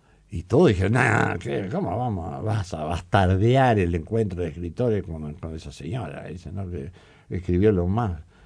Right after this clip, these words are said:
este, mediocre de la novela".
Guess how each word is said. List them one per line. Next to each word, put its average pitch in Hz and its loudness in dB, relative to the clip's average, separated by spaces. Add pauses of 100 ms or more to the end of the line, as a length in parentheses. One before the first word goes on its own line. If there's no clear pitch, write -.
(220)
este, 85 0
mediocre 92 4
de 85 -2
la 82 -4
novela". 82 -8